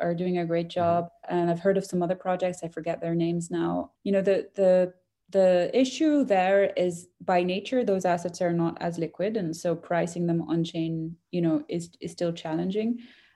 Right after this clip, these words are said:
Speaker 1: I think Realty have come up with some cool ways to approach that by creating liquidity pools on Uniswap, et cetera. But it's gonna happen. It's just a matter of,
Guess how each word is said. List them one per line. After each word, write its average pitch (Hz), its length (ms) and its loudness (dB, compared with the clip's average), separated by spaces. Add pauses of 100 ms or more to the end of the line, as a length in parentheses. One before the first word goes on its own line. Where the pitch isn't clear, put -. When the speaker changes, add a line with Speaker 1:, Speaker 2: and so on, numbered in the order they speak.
(100)
Speaker 1:
I 175 100 -2
think 208 240 0
Realty 196 380 2
have 190 140 -2
come 175 160 -2
up 170 120 -2
with 170 120 -6
some 170 320 -2
cool 170 260 -2
ways 165 360 -2
to 170 160 -4
approach 160 440 -6
that 165 260 -2
by 165 120 -4
creating 160 460 -6
liquidity 160 440 -6
pools 156 300 -8
on 156 160 -2
Uniswap, 170 540 -4
et 160 100 -12
cetera. 185 480 -8
But 180 280 2
it's 220 160 2
gonna 208 240 4
happen. 160 460 -4
It's 170 260 -4
just 214 240 -6
a 190 40 -2
matter 170 500 0
of, 156 380 -2